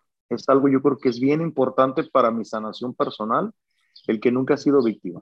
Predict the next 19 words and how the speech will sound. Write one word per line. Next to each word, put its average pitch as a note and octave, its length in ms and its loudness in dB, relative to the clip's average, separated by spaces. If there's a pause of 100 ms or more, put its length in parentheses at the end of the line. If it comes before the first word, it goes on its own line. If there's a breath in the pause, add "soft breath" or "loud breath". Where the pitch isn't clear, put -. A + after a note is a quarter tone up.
Han C#3+ 120 -2
sido F3+ 220 2
situaciones C#3 720 -2
que - 80 -10
son A2 200 -10
parte E3 340 2
de E3+ 120 4
mi C#3 140 2
vida, B2+ 240 2
son F#2 320 -8
parte D#3+ 280 4
de F3 80 2
mi D#3+ 120 -4
familia, C#3 360 -2
pero G#2 180 -6
no F#2+ 100 -12
son A2 180 -16
mi B2 80 -16
culpa. - 280 -6